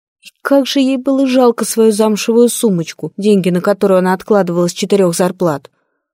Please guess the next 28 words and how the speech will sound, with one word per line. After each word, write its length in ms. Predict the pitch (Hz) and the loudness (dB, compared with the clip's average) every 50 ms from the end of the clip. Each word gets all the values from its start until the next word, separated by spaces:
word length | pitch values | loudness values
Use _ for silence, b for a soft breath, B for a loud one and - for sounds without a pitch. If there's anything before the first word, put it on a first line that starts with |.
| _ - | _ -6
Как 220 | - 180 170 - | -4 -2 -2 -2
теперь 240 | - 240 - 254 240 | -2 -2 0 0 0
сводить 480 | - - - 247 254 240 254 233 - 190 | 0 0 0 0 0 2 0 -2 -2 -4
эти 180 | 175 - 208 | -6 -4 -4
тёмные 420 | 196 - 226 196 196 185 185 185 180 | -2 0 0 2 2 2 0 -2 -2
кляксы 440 | - 202 233 247 247 - - 175 | 0 0 0 0 0 -2 -4 -4
со 160 | 175 - 196 180 | -4 -2 -4 -4
светлой 360 | - - 196 190 - 202 202 | -2 -2 -2 -2 -2 -2 -2
материей? 640 | 208 214 214 208 - 208 185 170 160 147 143 156 _ _ _ _ _ _ _ _ _ _ _ _ - | 0 0 -2 -2 -2 -2 0 0 0 -4 -6 -10 _ _ _ _ _ _ _ _ _ _ _ _ -4
Правильно 460 | - 247 226 226 226 240 247 254 254 | -2 0 2 2 2 2 4 4 4
мама 280 | 247 233 208 180 180 | 4 4 2 2 0
сказала, 600 | 175 - - 202 208 196 - 190 170 160 160 165 | -4 -4 -2 -2 -2 0 0 0 0 0 -2 -6
что 160 | - - - 180 | -12 -12 -8 -4
такая 340 | 202 196 - 208 196 196 | -4 -2 0 2 2 2
роскошь 440 | 190 208 240 233 - - 175 - - | 2 2 0 -2 -4 -8 -10 -6 -4
не 80 | 190 190 | -4 -2
для 180 | 202 220 233 | 0 2 2
русской 320 | 247 240 185 - - 180 170 | 2 2 0 -2 -4 -6 -6
зимы 400 | 165 180 180 180 170 160 151 b b b b | -4 -4 -4 -4 -4 -6 -8 b b b b
и 120 | b 196 196 | b -6 -2
тех, 160 | - 190 180 | -2 -2 -2
кто 160 | - - 185 | -2 -4 -4
добирается 600 | 180 185 180 180 202 202 190 170 165 - - 175 | -4 -4 -2 0 0 2 2 0 0 -4 -4 -4
на 80 | 175 175 | -2 -2
работу 400 | 180 185 185 214 226 208 - 170 | 0 -2 0 0 -2 -2 -2 -4
в 60 | 170 | -4
общественном 560 | 170 - - - 175 180 - 175 180 185 190 | -4 -6 -4 -6 -6 -6 -6 -6 -6 -4 -4
транспорте. 680 | 180 185 175 156 147 143 - 151 143 127 - - - | -4 -4 -4 -4 -4 -6 -8 -12 -12 -14 -14 -20 -20